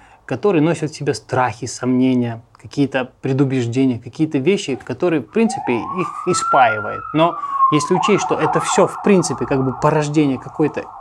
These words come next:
индивидуального зачатка, знаете, к-, как бы какой-то момент, который, который возымел действие над всеми, да, то как бы это пустое, знаете, не имеет никакого смысла.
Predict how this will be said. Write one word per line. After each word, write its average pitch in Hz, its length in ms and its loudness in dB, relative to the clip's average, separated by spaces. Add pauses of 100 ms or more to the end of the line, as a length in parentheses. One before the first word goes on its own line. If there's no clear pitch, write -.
индивидуального 151 1000 4
зачатка, 135 580 -2
знаете, 123 360 -4
к-, - 220 -20
как 135 140 -4
бы 123 80 -6
какой-то - 460 2
момент, 156 380 -2 (320)
который, 127 460 -4 (540)
который 135 380 -2 (760)
возымел 127 580 0
действие 120 400 0
над 110 160 -10
всеми, 107 420 -6
да, 180 200 -6
то 127 220 -6
как 160 200 -4
бы 175 100 0
это 196 160 -2
пустое, 117 800 -6
знаете, 127 240 -10
не 139 140 0
имеет 160 180 -2
никакого 147 480 -2
смысла. 123 480 -8